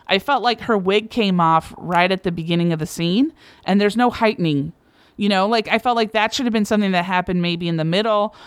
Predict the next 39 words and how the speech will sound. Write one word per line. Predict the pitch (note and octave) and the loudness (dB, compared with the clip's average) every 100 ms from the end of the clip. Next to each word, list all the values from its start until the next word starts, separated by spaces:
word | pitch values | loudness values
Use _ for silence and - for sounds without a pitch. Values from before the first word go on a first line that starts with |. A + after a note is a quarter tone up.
| - - | -20 -4
or | F#3 | -2
something, | F3 C4 C4+ A#3+ F3+ D#3+ | 0 0 0 0 -2 0
but | F#3 E3 | 0 0
she, | - A3+ G#3 - | -2 -2 -2 -4
she | - G#3+ | -4 -2
just | A3 - | -2 0
sort | A#3 G#3+ | 2 2
of, | |
like, | F#3 E3+ | 2 2
went | F3 F#3 - | 2 0 2
from | G3+ F3+ | 0 2
zero | E3 F#3 F#3+ F#3+ | 2 2 4 2
to | F3+ - | 0 -8
sixty | E3+ G#3 G3 - D#3+ D3 C#3+ - _ _ - | -4 -2 -2 -4 -2 -2 -4 -8 _ _ -2
really | G3 G#3 F3+ | 2 2 0
quickly | - A3 - E3+ - | 0 -2 0 -2 0
and | F#3 | 0
then | F3 | 0
stayed | D#3 - G3 F#3 | -2 0 2 2
at | D3+ - | 0 -2
sixty. | - F3 - - G#2+ - _ | -4 -4 -6 -14 -14 -16 _
So | - G#3 | -8 -2
there | G3 | 2
was | F#3+ F3+ | 2 0
no, | G3 G3 | 0 0
like, | F#3 F3+ E3 | 2 0 0
levels, | F3 F3+ D3+ C#3 D3+ - _ - | 0 0 -2 -6 -10 -18 _ -4
but | A#3+ | -2
she | D#4+ | 0
did | C4 G4+ A#4 | 0 2 0
a | |
good | B3 A#3 | 0 0
job | F3 F#3+ F#3 - - | 0 0 0 -4 -4
overall. | G3+ F#3+ F3 D#3+ - _ _ _ - - - | -2 0 2 2 -2 _ _ _ -20 -20 -6
She | A3 | 0
did | A3 | 2
a | F#3+ | 2
good | F3+ | -2
job. | F3+ D#3+ - | 0 -2 -2